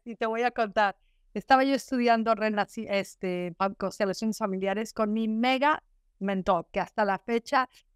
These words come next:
yo tengo alguna cosa, y le hablo, Mark Walling se llama, y le digo porque se los recomiendo,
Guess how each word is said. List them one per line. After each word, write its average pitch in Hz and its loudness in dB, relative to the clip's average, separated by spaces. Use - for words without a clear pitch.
yo 240 2
tengo 254 0
alguna 233 0
cosa, 208 -4
y 233 -2
le 220 2
hablo, 233 0
Mark 269 4
Walling 202 2
se 180 -6
llama, 170 -4
y 226 -4
le 220 0
digo 262 -2
porque 208 0
se - -10
los 202 -6
recomiendo, 240 -2